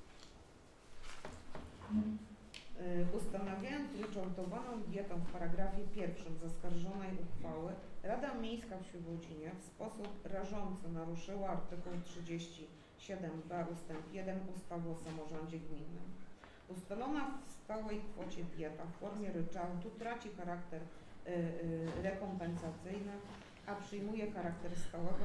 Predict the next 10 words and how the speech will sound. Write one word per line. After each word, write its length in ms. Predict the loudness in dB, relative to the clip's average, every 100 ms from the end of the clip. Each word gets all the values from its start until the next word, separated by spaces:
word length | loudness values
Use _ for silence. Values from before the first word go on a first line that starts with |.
| 10
wynagrodzenia 720 | 10 12 12 12 10 6 4 0 4 6
niezależnego 760 | 6 6 4 6 6 8 6
od 180 | 6 4
kosztów 300 | 6 8 8 8 4
związanych 440 | -2 -4 -4 -4
z 40 | -4
pełnieniem 480 | 0 0 0 -2 -4 -2
funkcji. 340 | 0 -2 -4 -6 -6 -10 -10 -8 -6 -6 -6 -6 -4 -6 -6 -8 -10 -12 -4
Użyty 440 | -2 0 0 -2 -2
przez 260 | -2 -4